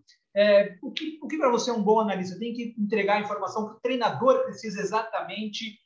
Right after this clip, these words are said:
é ter uma boa comunicação, é saber o que passar,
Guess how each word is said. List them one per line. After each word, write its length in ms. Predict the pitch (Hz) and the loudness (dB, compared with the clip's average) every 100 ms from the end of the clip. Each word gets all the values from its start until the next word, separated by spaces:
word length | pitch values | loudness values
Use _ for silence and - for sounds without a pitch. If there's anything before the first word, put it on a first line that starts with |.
| - | -8
é 60 | 190 | 0
ter 120 | 233 | 2
uma 200 | 208 190 | 2 2
boa 240 | 202 202 | 2 2
comunicação, 800 | 196 190 185 180 147 - 214 208 | 0 -6 -6 -6 -6 -4 -4 -2
é 60 | 214 | -4
saber 400 | - 185 147 220 | -2 -4 0 0
o 100 | 208 | 0
que 120 | 208 | -2
passar, 640 | 185 - - 202 208 202 | -4 -4 -2 0 0 0